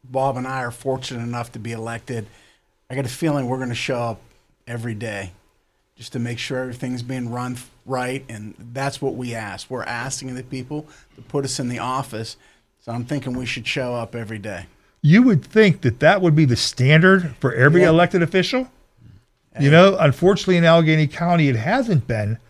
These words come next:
Speaker 2: and that's because these folks take many of the voters for granted, okay? <clears throat> They believe that the voter, just because they have a D beside their voter registration,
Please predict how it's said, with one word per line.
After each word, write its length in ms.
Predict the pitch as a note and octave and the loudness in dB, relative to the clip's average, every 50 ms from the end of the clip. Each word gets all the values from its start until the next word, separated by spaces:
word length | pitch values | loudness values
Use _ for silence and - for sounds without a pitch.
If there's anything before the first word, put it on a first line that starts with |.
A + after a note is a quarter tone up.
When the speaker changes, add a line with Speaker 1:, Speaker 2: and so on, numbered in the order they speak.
| _ _ _ _ _ _ _ _ | _ _ _ _ _ _ _ _
Speaker 2:
and 160 | - D#3+ E3+ | 4 4 6
that's 220 | F#3 G#3 G#3+ G#3 | 6 4 2 0
because 760 | - - G3+ C3+ - - F#3 F3+ E3+ E3 D#3 D#3 D#3 - - - _ _ _ _ _ _ _ | -2 -2 -4 -4 -2 -2 2 4 4 4 4 4 2 -2 -8 -14 _ _ _ _ _ _ _
these 240 | E3+ F#3 G3 - - | 4 4 4 2 2
folks 360 | - G3+ F3 D#3 - - - - | 2 4 4 4 2 0 -6 -10
take 420 | - - F3+ F3+ F3+ F3+ - C3 | -4 0 2 2 2 0 -2 -4
many 320 | C#3+ C#3 C#3+ E3 E3+ F3 F#3 | 0 2 2 4 4 2 2
of 140 | D#3+ C#3+ C3+ | 2 2 2
the 80 | C#3 | 2
voters 460 | B2+ B2+ C#3 C#3+ D3+ D3+ D#3 D3+ D3 | 2 4 4 4 6 6 4 2 0
for 160 | - - D3+ C3 | -2 -4 -4 -2
granted, 500 | A#2+ B2 B2 B2+ A#2 G#2 F#2+ C#2+ B1+ - - - _ _ _ _ _ _ _ _ _ | 0 0 0 0 0 -2 -4 -6 -12 -18 -20 -20 _ _ _ _ _ _ _ _ _
okay? 320 | - G2+ - - A#2 A2+ - - | -8 -4 0 2 2 2 0 -2
<clears throat> 40 | - - - - - - - _ - D#3+ | -8 -18 -20 -20 -20 -20 2 _ 8 10
They 140 | D3 F3+ G#3+ | 10 10 8
believe 500 | G3+ F#3 F3 E3 D#3+ D#3+ E3 E3+ E3+ D#3 | 8 8 6 8 8 8 8 8 6 4
that 140 | D3+ C#3 B2+ | 4 2 0
the 80 | C3+ | 0
voter, 320 | A#2 A#2+ C#3 D3+ E3 E3+ D#3 | 4 6 6 8 8 8 6
just 240 | C#3+ D3 C#3+ - - | 6 4 2 2 0
because 320 | D3 C3 - D3+ C3+ C3+ | -2 0 2 4 4 4
they 120 | - C#3 B2+ | 4 4 4
have 120 | A#2+ A#2 | 4 2
a 60 | A2+ | 0
D 300 | A2 A2+ A#2 C#3 D#3 E3 E3 | 0 0 2 2 4 2 2
beside 560 | D#3 D#3 C3+ A#2 - - D3 C#3 C#3+ C#3+ C3+ | 0 -2 -4 -4 -4 -4 -2 -2 0 -2 -2
their 100 | B2 A2+ | -4 -6
voter 240 | G2 G2 A2+ B2+ B2+ A#2+ | -6 -6 -6 -4 -4 -4
registration, 760 | A#2 G#2+ G2+ - - - - C3+ E3 F#3 F3+ - A3+ G#3 | -6 -8 -10 -12 -12 -10 -6 -4 -2 -2 -4 -4 -8 -10